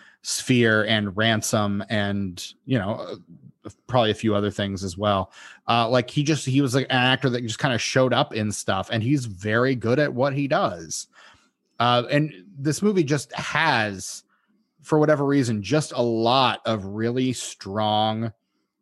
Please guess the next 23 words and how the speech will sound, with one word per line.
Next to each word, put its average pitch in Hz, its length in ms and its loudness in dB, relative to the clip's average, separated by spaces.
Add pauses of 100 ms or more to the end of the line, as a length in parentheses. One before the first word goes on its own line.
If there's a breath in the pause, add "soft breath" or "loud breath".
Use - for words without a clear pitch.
(120)
character 139 520 0
actors. 98 280 -4
Like, 113 160 -2
all 143 200 4
the 175 80 2
scenes 151 500 2
in 127 300 2
the, 107 460 4
with 117 140 -4
the 123 80 -2
president 123 520 2
and 113 160 -2
the 110 60 -2
Joint 113 420 -4
Chiefs 117 320 -2
or 107 60 -4
the 101 80 -6
cabinet 113 440 0
or 107 80 -2
whoever 107 260 0
he's 110 140 -2
talking 110 360 -4
to, 127 260 -2